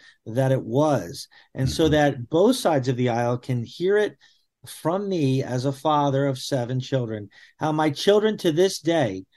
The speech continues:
Speaker 1: are still in fear and, and living with the realities of that day, um, which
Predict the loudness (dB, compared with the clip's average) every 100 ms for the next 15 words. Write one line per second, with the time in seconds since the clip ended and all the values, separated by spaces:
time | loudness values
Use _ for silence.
0 | _ -2 -2 -2 0 2 2 0 -2 -2
1 | 2 2 4 0 -2 -4 -4 -4 -2 0
2 | 0 0 0 -2 -6 -20 _ -2 -2 2
3 | 2 4 4 2 2 2 0 -4 -4 -4
4 | -2 -4 -4 -4 -2 -4 -8 -12 _ _
5 | -4 0 2 0 -4 -8 2 2 2 -4